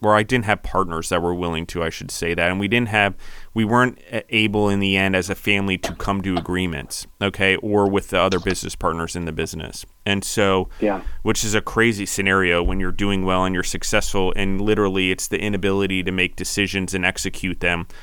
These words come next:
Speaker 1: that take down a business after twenty-four years in some ways. It's not the whole reason, but it's a lot of the reason.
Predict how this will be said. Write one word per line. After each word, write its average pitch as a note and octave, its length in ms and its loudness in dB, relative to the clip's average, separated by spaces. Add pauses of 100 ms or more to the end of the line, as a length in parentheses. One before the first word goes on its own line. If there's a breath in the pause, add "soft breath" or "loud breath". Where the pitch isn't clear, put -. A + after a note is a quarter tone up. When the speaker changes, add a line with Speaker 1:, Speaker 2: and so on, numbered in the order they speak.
(140 loud breath)
Speaker 1:
that F#2+ 140 0
take G2+ 240 -2
down F#2+ 220 0
a F2+ 40 -4
business F2 420 -4
after E2 240 -2
twenty-four F2 460 -6
years D#2+ 280 -4
in E2 100 -8
some D#2+ 280 -6
ways. D2+ 360 -10
It's - 160 -10
not F#2 240 0
the - 80 0
whole G#2 340 0
reason, F2 500 -4 (280 soft breath)
but G2 140 -4
it's - 140 -4
a G2 40 4
lot F#2 280 2
of F2 100 -4
the E2+ 80 -4
reason. D#2+ 560 -8